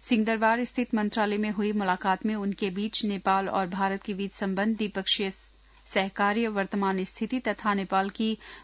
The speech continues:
वर्तमान सरकार की प्राथमिकता के विषय पर विचार विमर्श हुआ था। मंत्री खरेल ने कहा कि निर्धारित तिथि पर स्वतंत्र और निष्पक्ष चुनाव संपन्न कराने,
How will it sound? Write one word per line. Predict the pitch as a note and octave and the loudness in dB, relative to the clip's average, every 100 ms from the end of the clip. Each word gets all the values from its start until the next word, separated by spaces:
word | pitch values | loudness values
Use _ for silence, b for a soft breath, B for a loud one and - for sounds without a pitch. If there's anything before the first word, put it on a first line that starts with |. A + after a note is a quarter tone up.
| - | -2
वर्तमान | G#3+ A3 A3 A3 | 0 2 2 2
सरकार | - G3 G#3+ G3+ | -2 0 0 0
की | A3+ | -2
प्राथमिकता | G#3+ G3 F#3+ G#3+ G3 G#3+ | 0 0 0 -2 0 0
के | G#3 A3 | 0 -2
विषय | F#3+ G3+ - G#3+ | -2 -2 0 0
पर | G#3 G#3 | 0 0
विचार | G#3 G3+ G3 F3+ | -2 0 -2 0
विमर्श | F#3 F3+ F3+ - | -2 -2 -4 -2
हुआ | F3+ | 0
था। | F#3 G#3 F#3 - B B - | 2 4 4 2 B B -2
मंत्री | A3 G#3+ A#3+ | -2 0 0
खरेल | - A3+ B3 | 2 2 2
ने | C4+ | 2
कहा | A#3+ A#3 | 0 -2
कि | A#3+ C#4 | 2 2
निर्धारित | A#3+ G3 F3+ G3+ G#3 A3 | 2 0 -2 0 0 -2
तिथि | G#3 A3+ | -4 -4
पर | G3+ G#3+ | -2 -4
स्वतंत्र | - G3+ F#3+ G3+ G#3 A#3 | -2 -4 -2 -2 0 0
और | G#3 | 0
निष्पक्ष | G3+ G3+ - G#3+ - G3+ | 0 -4 -6 -4 -2 -4
चुनाव | - G#3 F#3+ F#3 | -2 0 0 0
संपन्न | - F#3+ G3 F#3+ | -4 -4 -4 -4
कराने, | F#3+ F#3 F#3 A3 | 0 2 2 2